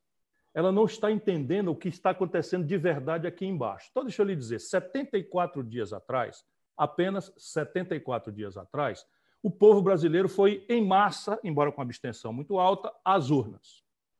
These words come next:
E dali saíram algumas ilações, leituras concretas em cima do movimento do povo. Não é? Isso, isso é que é o povo andando, não é análise, é coisa prática. O P T, pela primeira vez na sua história, perdeu as eleições em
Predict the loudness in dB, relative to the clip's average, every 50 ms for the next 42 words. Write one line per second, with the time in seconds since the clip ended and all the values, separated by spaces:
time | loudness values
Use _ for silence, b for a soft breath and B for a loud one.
0 | _ _ _ -6 -4 0 4 4 4 4 4 2 2 2 4 4 6 6 6 6
1 | 4 4 0 2 2 2 2 2 0 2 4 4 4 4 4 4 4 4 4 0
2 | 0 2 2 2 2 0 -4 -10 -20 -20 _ _ _ _ _ _ 2 2 2 2
3 | 4 4 4 4 4 4 2 2 2 4 4 4 4 4 6 4 2 0 0 -6
4 | -4 -4 -2 0 0 0 0 0 2 6 6 6 6 6 2 0 0 0 0 0
5 | 0 0 4 4 6 6 6 4 0 -8 -14 -20 _ _ _ _ _ _ _ _
6 | _ _ -4 0 0 0 0 0 -4 -8 -10 -8 -6 -6 -4 -2 -2 -4 0 0
7 | -2 0 0 0 4 4 4 4 4 4 8 8 8 8 6 2 -6 B B B
8 | B B B 4 4 6 8 8 8 8 6 4 2 2 2 2 4 6 6 6
9 | 6 4 0 -4 -6 -8 -6 0 2 4 4 4 2 -2 -6 _ _ 4 6 6
10 | 6 4 -2 -16 -18 -18 -20 _ _ _ _ _ _ _ _ _ -4 -4 0 4
11 | 6 6 6 8 8 6 8 8 6 4 0 -6 _ _ _ _ _ _ 6 6
12 | 8 8 6 4 0 4 4 4 4 6 6 6 4 4 4 0 -2 -2 -4 -4
13 | -2 0 2 4 4 4 4 6 6 6 6 8 6 6 6 6 6 6 4 2
14 | 0 0 0 2 2 2 0 0